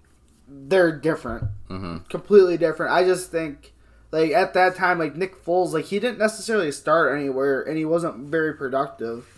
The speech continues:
Speaker 2: Yeah.
Speaker 1: But when he did go out and start for the Eagles, he was around, like, that four or five years,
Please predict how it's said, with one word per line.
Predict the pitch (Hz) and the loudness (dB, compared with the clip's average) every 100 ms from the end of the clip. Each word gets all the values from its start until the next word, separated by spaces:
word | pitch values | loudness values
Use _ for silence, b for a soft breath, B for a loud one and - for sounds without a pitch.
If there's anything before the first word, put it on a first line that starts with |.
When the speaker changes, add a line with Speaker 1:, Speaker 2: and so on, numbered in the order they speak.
| - | -4
Speaker 2:
Yeah. | 87 - _ | -4 -4 _
Speaker 1:
But | 170 170 160 151 | 4 6 4 2
when | 175 | -2
he | 180 | -2
did | 156 170 185 156 151 143 | -2 2 0 0 -14 -4
go | 180 | 2
out | 160 156 | 4 4
and | 143 147 | 0 -2
start | 165 147 | -4 -2
for | - | -6
the | 139 | -6
Eagles, | 135 151 156 143 | -4 -2 0 0
he | 180 | 4
was | 196 208 196 | 6 6 6
around, | 185 175 | 4 2
like, | 175 170 | 2 -2
that | 170 151 - | -2 -2 -4
four | 165 175 175 | -2 0 -2
or | |
five | 170 160 151 143 | -2 -2 0 -2
years, | 151 156 151 - | -4 -6 -6 -12